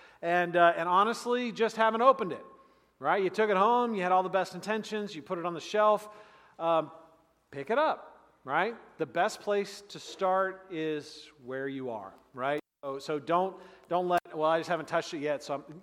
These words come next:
grab it, okay? Dig in. Um, it is designed to help you grow, so please engage it. Y-, you ever have one of those moments where you are just struck by your own hypocrisy? One of those really, really pleasant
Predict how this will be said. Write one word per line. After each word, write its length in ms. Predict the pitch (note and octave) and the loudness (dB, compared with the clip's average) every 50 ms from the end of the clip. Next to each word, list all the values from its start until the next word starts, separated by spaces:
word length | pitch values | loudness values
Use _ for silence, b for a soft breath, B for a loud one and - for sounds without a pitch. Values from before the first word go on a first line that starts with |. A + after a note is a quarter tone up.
| - C#3+ - | -20 -8 0
grab 260 | F3+ F3+ F3+ F3 D#3 | 2 2 4 2 2
it, 100 | A#2 - - - | -2 -8 -12 -14
okay? 260 | D3+ - E3+ E3+ E3+ E3 | -10 -4 0 0 0 0
Dig 220 | - E3+ F3 E3 | 0 -2 -2 0
in. 200 | F3+ F3+ F3+ F3 B B B B B - | -2 -2 -4 -6 B B B B B -6
Um, 560 | C3 C#3 C#3+ C#3+ C#3+ C#3+ C#3 C#3+ C#3 C3+ C#3 - | -4 -2 0 0 0 -2 -2 -6 -10 -12 -12 -10
it 100 | F3 D#3 | -8 -6
is 100 | D#3 D3 | -6 -8
designed 640 | - - D3 C3 D#3+ E3 E3 E3 E3 D#3+ D#3+ D#3+ - | -8 -10 -10 -6 -2 0 0 0 -2 -4 -8 -10 -10
to 100 | - C#3+ | -10 -4
help 280 | C#3+ D3+ D3 D3 - | -4 -2 -4 -4 -6
you 240 | C#3+ C3+ C3+ C3 B2+ - B B B B B B _ B2+ | -8 -8 -8 -8 -10 -12 B B B B B B _ -10
grow, 440 | A#2+ C#3 D#3 D3+ C#3 C3 A#2 A2 A2 | -4 0 2 2 2 0 -2 -6 -8
so 420 | - - - B2+ A#2+ A#2+ A2+ G#2+ A2 - _ | -12 -12 -12 -10 -10 -10 -12 -12 -16 -14 _
please 200 | D3 B2+ A2+ A#2+ | -12 -12 -10 -12
engage 300 | A2 G#2+ G#2+ G#2 G2+ G2+ | -14 -14 -14 -14 -16 -18
it. 100 | G2+ G#2 _ _ _ _ _ _ _ _ - | -20 -20 _ _ _ _ _ _ _ _ -10
Y-, 100 | E3+ F#3 | -10 -10
you 160 | - G#3+ G#3 | -8 -4 -4
ever 140 | C4+ D#4 D4 | -2 0 0
have 140 | B3 A3+ G3 | 0 0 0
one 80 | G3+ G3 | 0 0
of 80 | F#3 | 0
those 160 | F#3 D#3+ C3 | -2 -2 -2
moments 360 | D#3+ D#3+ E3 E3+ E3 - - - - _ _ _ _ _ _ _ _ _ _ _ _ _ _ _ _ _ _ _ _ _ | -4 -4 -4 -4 -8 -10 -16 -20 -20 _ _ _ _ _ _ _ _ _ _ _ _ _ _ _ _ _ _ _ _ _
where 140 | C3+ C#3+ | -8 -8
you 180 | D3 D3+ D#3 D#3 | -6 -4 -4 -4
are 80 | D3+ C#3+ | -4 -6
just 600 | - C#3+ D3+ D3 C#3+ C#3+ - - - - - b b b b b b b b b b b b b b _ | -4 -4 -2 -2 -2 -4 -8 -14 -18 -18 -20 b b b b b b b b b b b b b b _
struck 520 | - - - - - C#3 C#3 C#3 - - | -16 -16 -14 -10 -6 -6 -6 -6 -6 -10
by 80 | - B2 | -10 -10
your 180 | B2 B2 B2+ C3 | -10 -10 -10 -12
own 80 | A#2+ | -12
hypocrisy? 680 | B2+ A#2+ - - B2+ B2 - - C#3 - - C#3 B2+ A2 _ _ _ _ _ _ _ _ _ _ _ _ _ _ _ _ _ _ _ _ _ _ _ _ _ _ _ _ _ _ | -14 -16 -14 -12 -12 -12 -12 -14 -18 -18 -16 -18 -18 -20 _ _ _ _ _ _ _ _ _ _ _ _ _ _ _ _ _ _ _ _ _ _ _ _ _ _ _ _ _ _
One 100 | D#3 D#3+ | -8 -6
of 80 | D#3 D3 | -6 -6
those 180 | C#3 C3+ - | -6 -8 -10
really, 300 | A#2+ C3+ C#3+ C#3 C3 B2+ | -8 -6 -6 -6 -6 -6
really 240 | A#2+ C3 C3 B2+ B2 | -8 -8 -8 -8 -10
pleasant 500 | B2 - - - B2+ A#2 A2+ A#2+ A#2 A2+ | -10 -12 -16 -12 -12 -12 -12 -12 -16 -18